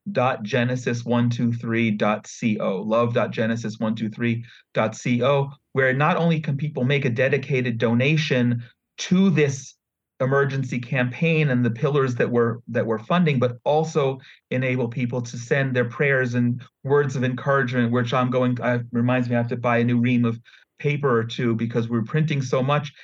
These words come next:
and handing them out, the words of Christians from around the world to show their encouragement and support, which is real super important as well. Um, but yeah, that's, that's how people can connect. And just quickly, for this campaign,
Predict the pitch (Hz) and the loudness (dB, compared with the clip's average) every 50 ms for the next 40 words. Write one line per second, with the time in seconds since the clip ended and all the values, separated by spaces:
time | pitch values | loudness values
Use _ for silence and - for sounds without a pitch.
0 | - - - - 127 127 127 151 151 151 147 147 147 139 131 143 151 170 175 160 | -20 -16 -10 -6 -6 -4 -2 -2 0 0 0 0 0 0 0 2 2 2 2 2
1 | - - - _ _ _ _ _ _ _ _ 123 127 123 123 151 170 180 190 185 | 0 -4 -8 _ _ _ _ _ _ _ _ -4 -2 2 2 4 4 4 4 2
2 | 151 170 165 165 - 208 214 214 - 160 151 143 135 143 143 143 143 143 147 147 | 2 0 0 0 0 -2 -2 -2 -2 -2 -2 -2 -2 -2 -2 0 0 2 2 2
3 | 147 151 147 143 151 190 208 190 170 160 156 156 156 - _ _ - - _ _ | 0 0 0 0 2 2 2 4 4 4 2 2 0 -4 _ _ -20 -20 _ _
4 | - - 151 139 - - 165 151 147 143 147 139 135 131 127 127 - 139 127 127 | -6 -2 -2 -2 0 2 2 4 4 4 4 2 2 2 0 0 0 2 2 2
5 | 123 120 120 120 127 123 120 120 120 113 117 117 - 117 - - - 117 107 - | 2 0 -2 -2 -2 -2 0 0 -2 -2 -2 -4 -6 -8 -8 -4 -2 -2 -2 0
6 | - 113 117 123 110 110 117 120 135 123 123 120 - - - - 131 123 - 120 | -2 -4 -4 -4 -4 -2 -2 0 0 0 -2 -6 -10 -14 -10 -8 -8 -4 -2 -2
7 | 113 120 117 120 117 113 113 117 120 - - - - - _ _ _ _ 120 117 | -2 -2 -2 -4 -4 -4 -4 -6 -8 -10 -14 -20 -20 -20 _ _ _ _ -4 -4
8 | 113 107 110 110 113 110 104 101 95 - _ _ _ _ _ _ - 113 110 110 | -2 -2 -2 0 0 2 2 0 -2 -4 _ _ _ _ _ _ -4 -2 -2 0
9 | 107 107 113 110 131 135 156 151 139 139 151 170 170 175 - - 160 160 170 170 | 0 0 0 0 0 2 2 2 2 2 2 2 0 -2 -2 -2 0 0 0 0
10 | - 185 180 170 175 165 151 - 147 135 131 - 135 131 - 123 117 113 113 117 | 0 0 0 0 0 -2 -2 -2 -4 -4 -4 -4 -6 -4 -2 -2 0 0 0 -2
11 | 117 117 - - - - _ 131 135 139 135 131 127 147 170 170 - - - 208 | -4 -6 -12 -18 -20 -8 _ -2 0 0 0 -2 -2 -2 -2 -2 -2 0 0 0
12 | 240 233 - 139 135 131 127 127 120 - _ _ _ _ - - 147 160 165 156 | 0 0 -2 -2 0 0 -2 -4 -8 -10 _ _ _ _ -4 0 2 2 2 4
13 | 160 156 156 156 - - 151 139 139 - - 185 220 220 180 151 143 139 139 139 | 2 2 0 -2 -4 -2 -2 -2 -2 -2 0 0 2 2 2 2 2 0 0 -2
14 | - | -6